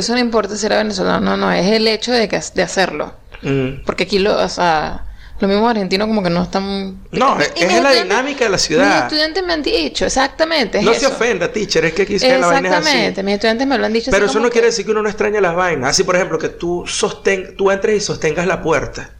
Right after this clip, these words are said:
Speaker 2: Ajá.
Speaker 1: cuando alguien viene detrás de ti para que pase.
Speaker 2: Ajá.
Speaker 1: O que te consigas a alguien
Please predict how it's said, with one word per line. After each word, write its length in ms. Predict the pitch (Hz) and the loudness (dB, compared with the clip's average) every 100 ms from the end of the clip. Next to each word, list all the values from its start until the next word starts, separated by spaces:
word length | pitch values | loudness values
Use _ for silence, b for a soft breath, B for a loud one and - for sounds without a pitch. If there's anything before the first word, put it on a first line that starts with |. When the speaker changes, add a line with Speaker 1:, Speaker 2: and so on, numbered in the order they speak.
| - | -18
Speaker 2:
Ajá. 440 | 190 190 180 240 - | -12 -4 -2 -2 -2
Speaker 1:
cuando 280 | 151 147 | -2 0
alguien 200 | 135 143 | 0 0
viene 220 | 151 151 160 | 0 0 0
detrás 280 | 139 143 | -2 -2
de 120 | 127 139 | -2 -2
ti 180 | - | -6
para 240 | - 156 156 | -4 -4 -4
que 140 | - | -6
pase. 400 | - - - - - | -6 -6 -4 -6 -6
Speaker 2:
Ajá. 340 | 185 170 156 185 B - | -6 -4 -6 -6 B -2
Speaker 1:
O 140 | 156 | -2
que 80 | 151 | 0
te 160 | 147 139 | -4 -2
consigas 460 | 139 131 151 175 - | -2 0 0 0 -2
a 140 | 127 | -2
alguien 400 | 131 131 156 160 | -2 -4 -6 -8